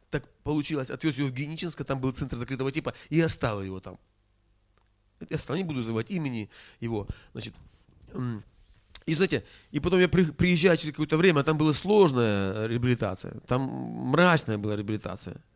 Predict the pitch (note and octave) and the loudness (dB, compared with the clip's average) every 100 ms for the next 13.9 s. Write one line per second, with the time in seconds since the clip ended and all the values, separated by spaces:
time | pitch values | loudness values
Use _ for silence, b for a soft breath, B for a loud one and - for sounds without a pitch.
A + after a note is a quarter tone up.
0 | - - B B B B B2+ C3+ E3 D#3+ | -12 -10 B B B B 0 4 4 4
1 | D3+ D3+ A#2 A2 B B B _ - D#3+ | 2 0 0 -4 B B B _ -4 2
2 | E3+ D#3 E3 D#3 D3+ C#3 D#3+ D3+ D#3 C#3+ | 4 6 6 6 2 2 4 4 6 6
3 | C#3 C3+ B2 C3+ C#3 F3 D3+ D3 C#3+ C#3+ | 4 0 0 4 4 4 4 4 4 2
4 | C#3+ C3 B2 A#2+ A2+ A2+ _ _ _ _ | 2 0 -2 -8 -10 -12 _ _ _ _
5 | B2+ D3 D#3 D#3 B2 - _ B B - | 0 4 8 8 6 -2 _ B B -8
6 | A#2 B2 B2+ C#3 B2 G#2 G2 _ _ _ | -4 -4 -4 -4 -4 -4 -8 _ _ _
7 | - B2+ C#3 F3+ E3+ B2+ - A#2+ G2+ - | -2 0 4 4 2 0 0 0 -2 -8
8 | A2+ - - A#2 B2+ C3 A#2+ A2+ G#2+ A2+ | -16 -20 -12 -6 -2 -2 -2 -2 -2 -2
9 | C3 D#3+ G#3+ G#3 D#3+ B B - B2+ D#3 | -2 -2 -4 -4 -6 B B -6 0 2
10 | D3+ D3 D3 C3+ B2 A#2 C3+ A#2+ A2 A#2+ | 2 2 0 0 -2 0 0 0 -2 -2
11 | A#2+ C3+ C#3+ F3+ E3+ B B - D#3 D#3+ | -4 -2 -2 -2 -4 B B -8 0 0
12 | D3 D3+ C#3+ C#3+ D3 C3 C3 E3 B2+ A#2 | 0 -4 -4 0 0 0 2 2 2 2
13 | C#3 E3 C3+ A#2+ A2+ A2 A2+ A#2+ A2+ | 2 2 0 -2 -4 -4 -4 -4 -4